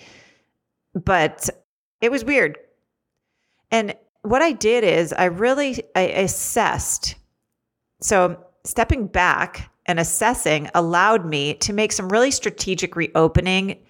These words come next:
decisions in a new city. So I had time during those four months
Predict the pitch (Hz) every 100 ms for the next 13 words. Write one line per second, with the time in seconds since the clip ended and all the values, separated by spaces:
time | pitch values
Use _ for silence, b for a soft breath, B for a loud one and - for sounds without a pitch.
0 | b b - 170 - 226 220 - 143 147
1 | - 190 180 170 175 165 160 151 127 -
2 | _ _ _ _ _ _ b b b b
3 | b b - 226 294 214 - 302 269 190
4 | 208 196 185 - 202 185 208 185 151 -
5 | - -